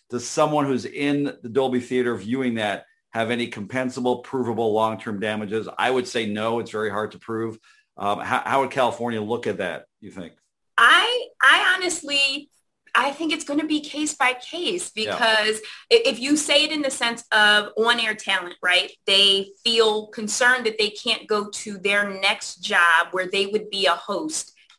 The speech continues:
Speaker 2: and tell a joke.
Speaker 1: Right.
Speaker 2: There could be, there could be a, a case for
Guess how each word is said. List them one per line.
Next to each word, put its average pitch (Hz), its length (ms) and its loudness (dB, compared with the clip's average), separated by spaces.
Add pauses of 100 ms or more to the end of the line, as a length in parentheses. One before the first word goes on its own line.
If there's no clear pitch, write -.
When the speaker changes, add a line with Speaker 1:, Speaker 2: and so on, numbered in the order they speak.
Speaker 2:
and 190 480 4 (400)
tell 185 200 2
a 160 40 -4
joke. 151 240 -6 (720)
Speaker 1:
Right. 92 120 0
Speaker 2:
There 175 280 8
could 220 160 0
be, 226 240 2
there 196 300 4 (100)
could 302 380 -4
be 262 580 2
a, 196 140 2 (140)
a - 40 2
case 208 400 -2
for 190 720 0